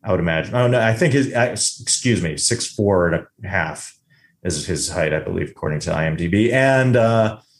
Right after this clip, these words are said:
he's always, like, a heavy or the security guard or military guy, and he's just a big, or a thug, you know, type. And, uh, in this film, Sven plays a character named Sven. <laughs>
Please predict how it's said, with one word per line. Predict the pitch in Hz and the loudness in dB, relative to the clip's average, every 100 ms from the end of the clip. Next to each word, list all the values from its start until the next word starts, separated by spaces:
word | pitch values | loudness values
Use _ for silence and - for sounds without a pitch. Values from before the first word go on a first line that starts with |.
| _ | _
he's | - 123 | 0 2
always, | 139 131 123 117 | 4 2 2 2
like, | 110 | 0
a | 101 | -2
heavy | 90 101 95 95 | -4 -2 -2 -2
or | 92 92 | -2 -2
the | 90 87 87 | -2 -4 -4
security | - - 95 90 | -6 -4 0 0
guard | 92 92 90 | 2 2 2
or | 90 87 87 - - | 2 0 -2 -6 -6
military | 104 98 92 98 90 | 0 2 2 2 2
guy, | 87 87 87 | 2 0 0
and | 87 87 82 | 0 -2 -4
he's | 87 - - | -4 -6 -8
just | - 90 - | -4 -4 -2
a | |
big, | 78 90 85 - _ _ | -2 0 0 -4 _ _
or | 101 90 | -6 -4
a | 90 | -2
thug, | - 95 87 95 | 0 0 0 0
you | |
know, | 98 87 | 2 0
type. | - 90 87 - _ _ _ - | 0 -2 -2 -8 _ _ _ -2
And, | 98 92 87 | 0 2 2
uh, | 90 90 90 | 2 0 0
in | 110 | 2
this | 110 110 - | 2 2 0
film, | 131 110 101 95 - _ _ - | 2 2 0 -4 -10 _ _ -8
Sven | - 107 98 95 92 - | -2 0 0 -2 -6 -2
plays | 110 95 | 0 0
a | |
character | - 101 90 95 | 0 0 0 0
named | 87 85 78 - _ _ _ _ - | 0 -2 -4 -12 _ _ _ _ -14
Sven. | - 78 73 | -6 -6 -6
<laughs> | - | -14